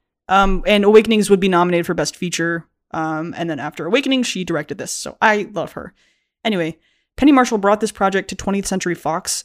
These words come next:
and was in the process of pre-production when a new studio head entered the scene, a man named Joe Roth. Um, but because Penny Marshall was working on Awakenings in nineteen ninety, and apparently he was in a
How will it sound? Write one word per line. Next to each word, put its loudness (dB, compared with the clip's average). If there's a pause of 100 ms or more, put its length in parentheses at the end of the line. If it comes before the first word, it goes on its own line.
and -2
was -2
in 2
the 2
process 0
of -14
pre-production -4 (120)
when -2
a -6
new 4
studio 0
head -2
entered -6
the -2
scene, -6
a -4
man -2
named -6
Joe -6
Roth. -6 (380)
Um, 4
but 4
because 2
Penny 2
Marshall 2
was -4
working -4
on -4 (260)
Awakenings 2
in -2
nineteen -2
ninety, -4 (220)
and -8
apparently -4
he -6
was -2
in -4
a -10